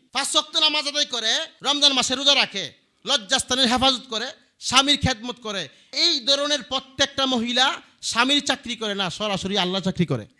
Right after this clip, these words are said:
আপনারা বেতন দিয়েছেন, স্ত্রীদেরকে মাসিক বেতন দেন? দেন না। এরা আপনার চাকরি করে না, এরা আল্লাহর চাকরি করে। আর যারা সরকারি চাকরি করে মহিলারা,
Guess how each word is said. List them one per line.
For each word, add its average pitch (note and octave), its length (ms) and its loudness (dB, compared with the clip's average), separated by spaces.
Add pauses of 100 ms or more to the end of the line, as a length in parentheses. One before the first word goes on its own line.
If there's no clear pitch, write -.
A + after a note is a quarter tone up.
আপনারা B3 240 -8
বেতন A#3+ 280 -4
দিয়েছেন, C4 440 -2 (200)
স্ত্রীদেরকে C4 520 -10
মাসিক A3+ 320 -6
বেতন C4+ 260 -8
দেন? A#3 260 0 (120)
দেন E4 180 8
না। C4 260 4 (340)
এরা C#4+ 200 4
আপনার E4+ 260 4
চাকরি E4 300 0
করে D#4 200 2
না, D4+ 80 6
এরা C#4+ 180 6
আল্লাহর D4+ 240 0
চাকরি B3+ 300 -4
করে। D#3+ 200 -10 (300)
আর G#3+ 140 -4
যারা A3 240 -4
সরকারি A3+ 480 -12
চাকরি F#3+ 300 -20
করে C#3+ 180 -18
মহিলারা, C3+ 460 -20